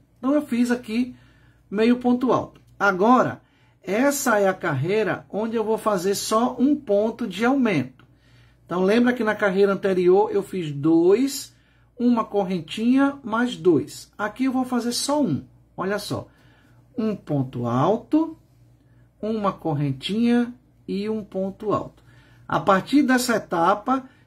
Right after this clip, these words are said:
a gente faz um assim com um ponto e a outra carreira com dois, tá? Que é pra dar esse, esse, essa voltinha bem legal que fica na bolsa.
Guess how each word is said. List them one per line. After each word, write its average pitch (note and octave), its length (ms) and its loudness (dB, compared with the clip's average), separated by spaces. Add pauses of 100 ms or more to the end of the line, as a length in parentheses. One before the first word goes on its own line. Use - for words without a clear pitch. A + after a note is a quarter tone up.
a E3 140 -2
gente F#3+ 280 -4
faz D#3 500 0
um D3+ 340 0 (100)
assim D3+ 460 -4
com D#3 180 -4
um D3 100 0
ponto B3 760 0 (120)
e A3 120 -4
a G#3 100 2
outra G#3 280 2
carreira G#3+ 400 -2
com D4 220 -4
dois, - 400 -2
tá? A#3+ 400 0 (600)
Que F3+ 80 -10
é F3 60 -6
pra F#3+ 180 2
dar F3+ 240 2
esse, G3 320 0
esse, G3 200 0
essa F#3+ 280 -2
voltinha G3+ 460 -2
bem F#3+ 180 -2
legal G#3+ 340 0
que - 60 -20
fica A3 220 -10
na A#3+ 100 0
bolsa. D#3+ 400 -6